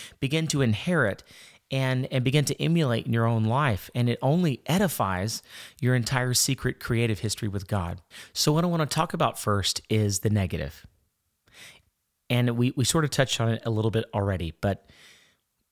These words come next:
when your identity is still mostly in your gifting, then your security is really rooted not in the Lord, but it begins to be rooted in your latest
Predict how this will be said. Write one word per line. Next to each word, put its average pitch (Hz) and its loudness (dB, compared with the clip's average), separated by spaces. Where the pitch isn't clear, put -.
when 135 2
your 139 2
identity 156 2
is 143 4
still 147 2
mostly 123 2
in 113 2
your 107 2
gifting, 92 -4
then 131 2
your 127 2
security 123 0
is 127 2
really 120 2
rooted 117 2
not 127 2
in 156 4
the 117 6
Lord, 113 2
but 120 0
it 123 0
begins 151 0
to - -4
be 180 0
rooted 131 0
in 117 2
your 113 2
latest 117 2